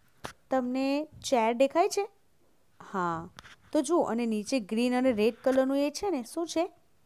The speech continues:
કાર્પેટ છે. શું છે? કાર્પેટ. બરાબર ને? તો હવે જુઓ, કાર્પેટ ઉપર શું છે? ચેર છે. તો સેન્ટેન્સ બને ને, "The chair is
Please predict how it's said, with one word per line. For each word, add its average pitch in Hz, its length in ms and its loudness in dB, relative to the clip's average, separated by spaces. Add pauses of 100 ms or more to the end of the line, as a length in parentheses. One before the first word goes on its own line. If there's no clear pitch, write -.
(500)
કાર્પેટ 254 500 2
છે. - 440 -14 (220)
શું 302 120 -2
છે? 330 280 -2 (460)
કાર્પેટ. 240 460 4 (640)
બરાબર 240 460 4
ને? 180 160 -8 (540)
તો 285 240 4 (640)
હવે 208 240 -2
જુઓ, 320 200 2
કાર્પેટ 247 540 2 (320)
ઉપર 254 480 2 (120)
શું 330 240 -4
છે? 339 240 -2 (560)
ચેર 220 260 4
છે. 180 320 -12 (440)
તો 214 60 -10
સેન્ટેન્સ 202 540 -6
બને 214 300 0
ને, 311 140 -2 (580)
"The 214 100 -2 (120)
chair 196 460 2 (520)
is 202 540 -6